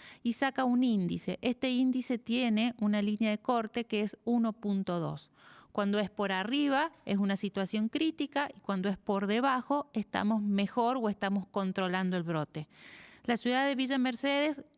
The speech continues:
y esto incluye al departamento Pedernera, porque Nación lo que hace es una evaluación departamental de la provincia. El valor de este, eh, razón de crecimiento marca de dos puntos,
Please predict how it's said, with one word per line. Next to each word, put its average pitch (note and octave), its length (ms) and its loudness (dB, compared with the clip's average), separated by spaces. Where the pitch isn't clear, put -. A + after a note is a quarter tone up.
y A3+ 400 2
esto G#3 540 0
incluye G#3 600 2
al F#3 80 0
departamento F3+ 680 -2
Pedernera, A3 600 0
porque G#3 460 -4
Nación G3+ 480 -2
lo G#3+ 100 -4
que G#3 140 -4
hace G#3+ 180 -4
es G#3+ 60 0
una G3+ 220 0
evaluación F#3+ 600 -2
departamental F#3 920 -2
de G3 100 -2
la E3+ 100 -4
provincia. A#3+ 640 0
El A3 160 2
valor A#3 420 2
de G#3+ 220 0
este, A3+ 360 -2
eh, F#3+ 440 0
razón G#3 460 0
de A3+ 80 0
crecimiento A#3+ 760 0
marca G#3 440 0
de F#3 140 -2
dos A3+ 220 0
puntos, C4 600 0